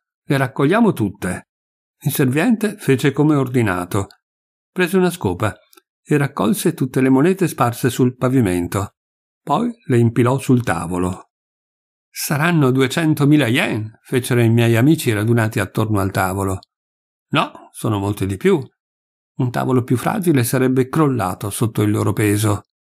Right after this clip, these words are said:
"Però ha imparato davvero una magia straordinaria, trasformare i carboni ardenti in monete."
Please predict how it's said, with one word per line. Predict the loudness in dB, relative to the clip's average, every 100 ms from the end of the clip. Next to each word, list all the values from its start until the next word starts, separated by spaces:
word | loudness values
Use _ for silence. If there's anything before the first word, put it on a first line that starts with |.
| _ _ _ _ _ _
"Però | -4 -4 -4 -12 _ _ _
ha | -2
imparato | -2 -2 -2 0 0
davvero | 0 -2 0
una | 2 2
magia | 2 2 0
straordinaria, | -2 0 0 0 2 2 0 0 -2 -4 _ _ _ _ _
trasformare | -6 -4 -2 0 2 2
i | 2
carboni | 0 2 2
ardenti | 2 0 -2 -2 0 -2 -2 _
in | 4 6
monete." | 4 2 0 -4 -6 -8 -12